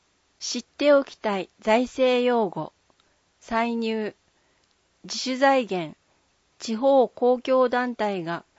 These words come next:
自らの機能に基づいて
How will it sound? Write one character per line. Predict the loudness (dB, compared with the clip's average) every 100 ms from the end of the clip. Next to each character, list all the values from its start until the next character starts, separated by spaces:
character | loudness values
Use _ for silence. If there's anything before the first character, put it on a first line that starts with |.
| _ _
自 | -6 -4 -4
ら | -2 0 0
の | -4
機 | -8 -6
能 | -4 -2 -4
に | -6
基 |
づ | -8 -8 -10 -8
い | -10 -10
て | -14 -16